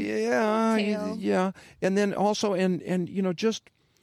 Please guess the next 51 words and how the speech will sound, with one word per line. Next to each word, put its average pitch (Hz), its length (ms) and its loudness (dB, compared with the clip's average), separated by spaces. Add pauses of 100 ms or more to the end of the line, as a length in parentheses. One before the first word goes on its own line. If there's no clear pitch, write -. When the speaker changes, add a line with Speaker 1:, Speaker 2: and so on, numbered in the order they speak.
(760)
Speaker 1:
going 151 300 2
out 175 180 0
every 107 240 0
night, 85 320 -6
you 131 100 0
know, 123 140 2
y-, 113 120 -6
you 147 440 -4
know, 117 140 -4
even 165 300 -2
if 165 180 -2
you're 147 80 2
not 131 380 -4
doing 139 340 0
anything 113 480 -4
wrong, 104 520 0
you're 110 160 2
still, 151 360 -2 (420)
you're, 131 180 0
you're, 135 280 0 (100)
you're 131 160 0
not 135 220 -2
really 127 360 2
staying 139 360 -2
at 127 60 0
home 123 200 0
or 110 80 -2
working 135 540 0
or 110 100 0
going 123 240 0
to 117 140 2
the 95 160 -6
club, 131 640 0 (400)
you 139 100 2
know, 127 240 2
to - 140 -2
work 123 260 2
on 127 120 0
your 113 240 0
act. 131 480 -4
You're, 123 460 2
uh, 107 400 -4 (380)
you're 151 120 -2
going 127 320 0
to 135 180 -2
some 120 380 -2
party 123 560 2
or 113 180 2
some, 117 320 -2
you 147 120 2
know, 113 120 -2